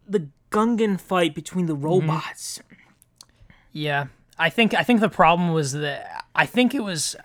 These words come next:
Speaker 2: I wanna say it was, I think it was Rian Johnson who, uh, directed Revenge of the Sith.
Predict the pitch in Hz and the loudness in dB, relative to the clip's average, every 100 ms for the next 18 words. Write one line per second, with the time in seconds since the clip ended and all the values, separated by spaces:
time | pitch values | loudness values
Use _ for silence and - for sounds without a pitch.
0 | - 151 - 170 165 - 151 135 151 147 | -12 -12 -12 -12 -10 -10 -10 -10 -10 -10
1 | 202 226 254 208 147 147 160 160 147 139 | -4 0 0 0 0 2 2 2 -2 -4
2 | 131 147 - 180 180 185 185 180 - 156 | -4 -4 -4 -4 -2 0 0 -2 -2 -2
3 | 151 151 151 151 - 170 165 175 175 175 | -2 -4 -2 -2 -4 -10 -8 -6 -4 -4
4 | 180 175 190 190 - | -4 -6 -2 -4 -4